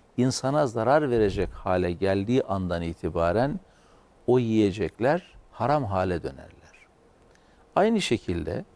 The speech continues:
Allahu Zülcelal'in yarattığı bir kısım ürünler vardır. Üzümü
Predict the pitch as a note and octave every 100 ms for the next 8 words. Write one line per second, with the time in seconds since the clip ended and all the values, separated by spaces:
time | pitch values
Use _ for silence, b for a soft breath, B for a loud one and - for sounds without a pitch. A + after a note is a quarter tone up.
0 | _ _ _ - C#3 D3 D#3 C#3+ A#2 A2+
1 | A2 G#2 F#2+ G2 G#2+ G2+ _ - F2+ A#2
2 | A2+ - - A2+ C3 _ _ - A#2+ G#2+
3 | F#2+ E2 D2+ C#2+ - A#2+ - - - -
4 | b b b b _ _ _ _ - B2+
5 | A#2+ C#3 C#3+ D3+